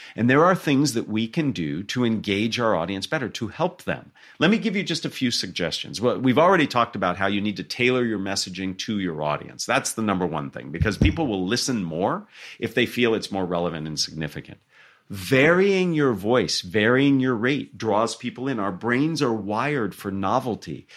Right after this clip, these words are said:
So if I talk just quickly the whole time and don't have any variation in my speed,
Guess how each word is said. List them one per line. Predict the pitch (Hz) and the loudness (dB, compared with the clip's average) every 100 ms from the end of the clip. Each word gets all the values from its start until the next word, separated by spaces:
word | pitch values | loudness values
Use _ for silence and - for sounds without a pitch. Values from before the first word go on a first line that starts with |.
| - | -14
So | - 196 | 0 4
if | |
I | 170 | 4
talk | 196 202 - | 6 4 2
just | 139 - | 0 0
quickly | 165 - 123 | -2 2 2
the | 110 | 4
whole | 123 | 2
time | 131 131 | 2 2
and | 107 | 2
don't | 120 131 | 0 0
have | 113 | 0
any | 117 | 0
variation | 107 113 110 110 110 | 4 4 4 0 -2
in | 101 | -2
my | 98 | -2
speed, | 92 - 151 110 - | -2 2 4 4 0